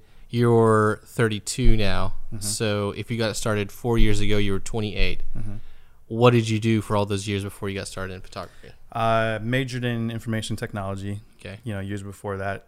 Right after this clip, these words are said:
Speaker 2: you know, I worked as a radiology technician at my mom's
Speaker 1: You graduated?
Speaker 2: hospital. Yeah.
Speaker 1: Okay.
Speaker 2: Um, and so, you know, she wanted a different path for me,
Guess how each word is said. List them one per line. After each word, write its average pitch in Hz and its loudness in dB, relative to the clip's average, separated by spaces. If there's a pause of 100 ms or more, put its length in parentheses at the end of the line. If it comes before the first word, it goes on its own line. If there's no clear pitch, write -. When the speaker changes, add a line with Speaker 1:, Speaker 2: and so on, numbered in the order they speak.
Speaker 2:
you 107 -10
know, 95 -10
I 95 -10
worked 92 -12
as 95 -12
a 95 -10
radiology 95 -10
technician 98 -12
at - -14 (180)
my 107 -12
mom's 98 -8
Speaker 1:
You 110 -8
graduated? 107 -2
Speaker 2:
hospital. 123 -8 (300)
Yeah. 104 -10 (100)
Speaker 1:
Okay. 101 -16 (180)
Speaker 2:
Um, 95 -8 (100)
and 131 -12
so, 98 -4 (1000)
you 113 -6
know, 98 -6
she 104 -6 (260)
wanted 98 -8
a 95 -10 (100)
different 107 -8
path 95 -8
for - -16
me, 98 -10